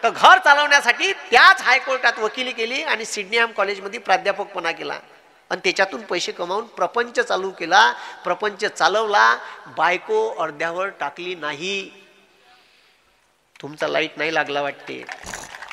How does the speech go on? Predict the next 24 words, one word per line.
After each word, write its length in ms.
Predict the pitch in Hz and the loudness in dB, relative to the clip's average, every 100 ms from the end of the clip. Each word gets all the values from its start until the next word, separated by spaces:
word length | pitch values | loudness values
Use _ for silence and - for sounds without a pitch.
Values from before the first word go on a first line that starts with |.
| - - - - - - - - - - - - - - - - - - - | -18 -18 -20 -20 -20 -20 -20 -20 -20 -20 -20 -20 -20 -20 -20 -20 -20 -12 2
काही 160 | 160 | 2
काही 220 | 156 196 | 2 -2
लोकांना 340 | 185 - 165 185 | -2 -2 -2 -2
बायका 360 | 170 147 147 | -4 -4 -2
टाकल्या 440 | 170 139 - 170 180 - - _ _ _ _ _ _ _ _ _ _ _ _ - | -2 -4 -6 -8 -10 -14 -20 _ _ _ _ _ _ _ _ _ _ _ _ 2
आणि 160 | 247 | 4
सिलेंडरचे 680 | 277 240 262 320 320 349 349 | 4 2 4 6 6 6 4
भाव 240 | 262 269 240 | 4 4 6
वाढवले. 440 | 233 240 233 220 - - - - - - | 6 6 4 2 0 -12 -18 -20 -20 2
ज्यानं 380 | 214 262 330 277 | 6 6 6 6
बायका 320 | 240 302 359 | 8 8 6
टाकल्या 380 | 349 302 302 339 | 8 6 6 4
त्याले 260 | 339 311 | 4 2
का 320 | 349 - 339 381 | 2 6 8 10
माहीत 280 | 370 381 370 - | 10 8 6 0
प्रपंच 420 | 294 294 320 294 | 0 2 0 0
का 180 | 294 294 | 0 6
असते, 300 | 294 285 294 | 6 6 0
ज्याले 360 | 269 262 254 226 | 2 4 2 0
लेकरच 360 | 254 269 269 247 | 0 0 -4 -4
नाही. 220 | 262 - - - - - - - - - - - - - - - - - - - - - - - - - - - | -10 -10 -20 -20 -20 -20 -20 -20 -18 -16 -18 -20 -20 -20 -20 -20 -20 -20 -20 -20 -20 -20 -20 -20 -20 -20 -20 0
काही 200 | 196 262 | 4 4
काही 260 | 320 339 349 | 8 6 6
लोक 180 | 320 | 2